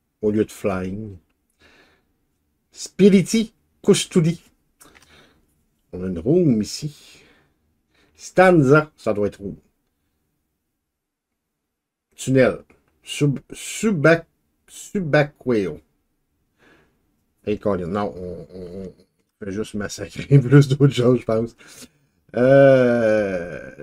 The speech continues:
euh, Sviscerate. J'ai pas, euh, j'ai pas,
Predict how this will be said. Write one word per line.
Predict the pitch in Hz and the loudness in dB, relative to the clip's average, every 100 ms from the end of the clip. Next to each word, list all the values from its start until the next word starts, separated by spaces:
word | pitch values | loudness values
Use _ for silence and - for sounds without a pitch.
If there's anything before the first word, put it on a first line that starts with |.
| 104 123 | -18 -12
euh, | 127 131 135 139 180 214 254 220 165 | -8 -6 -2 0 2 6 8 8 6
Sviscerate. | - 120 160 - 151 180 214 - - - _ _ _ _ _ _ _ _ _ _ _ _ _ | 4 -4 -2 2 4 4 2 -4 -20 -20 _ _ _ _ _ _ _ _ _ _ _ _ _
J'ai | 98 | -12
pas, | - 107 | -8 -6
euh, | 104 87 76 | -4 -6 -8
j'ai | - | -14
pas, | _ | _